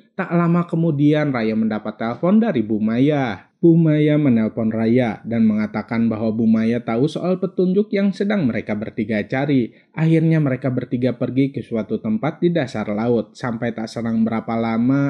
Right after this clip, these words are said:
Astrid menemukan sebuah kalung di dasar laut. Astrid mengambil kalung tersebut dan membawanya. Sesampainya di daratan, mereka bertiga berkumpul kembali. Indah dan Raya bilang bahwa mereka berdua tidak mendapatkan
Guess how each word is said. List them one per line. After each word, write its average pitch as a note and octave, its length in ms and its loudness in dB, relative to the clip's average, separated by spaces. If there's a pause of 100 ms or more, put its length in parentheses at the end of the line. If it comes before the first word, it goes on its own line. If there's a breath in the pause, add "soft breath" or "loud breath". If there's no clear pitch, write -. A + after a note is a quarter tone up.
Astrid A#2+ 400 -6
menemukan A#2+ 720 -2
sebuah G#3 400 0
kalung G#3 320 2
di A2 80 0
dasar G#2 320 -4
laut. B2 560 0 (160)
Astrid E3 560 -2
mengambil C3 480 4
kalung C3 400 0
tersebut A#2+ 480 -2
dan D3+ 240 0
membawanya. A2+ 800 0
Sesampainya A2+ 640 -4
di A#2 80 0
daratan, A2+ 640 -2
mereka A2 240 -6
bertiga A#2+ 480 -2
berkumpul F3 560 -2
kembali. A#2 800 0
Indah E3 400 4
dan D3 240 2
Raya C3+ 240 2
bilang B2 480 0
bahwa A2 240 0
mereka A2 240 -4
berdua A2 560 -2
tidak A2+ 240 -2
mendapatkan A2 640 -2